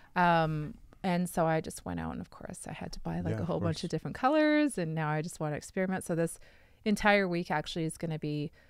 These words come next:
Speaker 1: probably painting my daughter and a couple of my friends so I can
Speaker 2: Yeah.
Speaker 1: just snap some shots.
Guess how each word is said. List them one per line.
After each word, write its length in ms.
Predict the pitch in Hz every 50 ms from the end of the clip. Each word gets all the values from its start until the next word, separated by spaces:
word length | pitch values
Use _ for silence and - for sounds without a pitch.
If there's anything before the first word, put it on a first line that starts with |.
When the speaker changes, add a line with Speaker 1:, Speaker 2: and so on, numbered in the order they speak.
| - -
Speaker 1:
probably 420 | - - 277 277 285 233 202 196 180
painting 380 | - 180 175 175 - 190 170
my 140 | 165 156 151
daughter 340 | 156 147 151 139 139 165 165
and 100 | 165 156
a 40 | 156
couple 260 | - 165 156 - 165
of 60 | 165
my 140 | 160 160 156
friends 380 | - - - 151 170 214 233 -
so 80 | 175
I 40 | 160
can 80 | - 185
Speaker 2:
Yeah. 60 | -
Speaker 1:
just 180 | 165 160 -
snap 240 | - - 147 - -
some 160 | - - 190
shots. 420 | - - - - - 294 - -